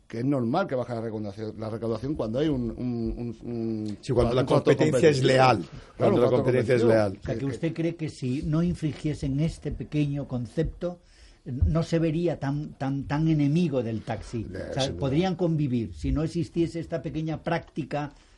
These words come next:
Speaker 3: ilegal a todas luces.
Speaker 1: Mire, es que nuestra obligación es convivir, y el que no quiera convivir, que se busque,
Speaker 3: <laughs>
Speaker 1: que se vaya a una selva, pero, pero
Speaker 3: Ya.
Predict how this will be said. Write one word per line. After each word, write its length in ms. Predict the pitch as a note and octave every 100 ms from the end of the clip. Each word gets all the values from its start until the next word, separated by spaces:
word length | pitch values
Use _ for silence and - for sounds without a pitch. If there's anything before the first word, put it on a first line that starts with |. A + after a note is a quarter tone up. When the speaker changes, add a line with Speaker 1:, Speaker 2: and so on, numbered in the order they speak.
| -
Speaker 3:
ilegal 600 | F#3+ D#3 C#3 B2+ C3 A#2
a 160 | A#2+ A#2
todas 320 | C3 A#2 G#2+
luces. 360 | A2 G2+ - G2+
Speaker 1:
Mire, 160 | C3 B2+
es 60 | G#2
que 140 | C3
nuestra 320 | C3+ C3 C3
obligación 400 | A2+ A2 G2+ C#3
es 60 | C3+
convivir, 360 | A2+ G#2 C3 A#2+
y 40 |
el 60 | G2
que 100 | G2
no 80 |
quiera 180 | A2+ B2
convivir, 320 | A#2+ A#2+ B2+ A#2+
que 100 | G#2+
se 80 |
busque, 500 | A2 A#2+ - B2 A#2
Speaker 3:
<laughs> 260 | A#2 G#2 G#2
Speaker 1:
que 100 | G#2+
se 100 | B2
vaya 140 | B2
a 40 | C3+
una 100 | G#2+
selva, 340 | D3+ C#3 G2 F#2
pero, 380 | A2 G#2+ A2 G2+
pero 500 | A2 G#2+ G#2 G#2+
Speaker 3:
Ya. 80 | G#2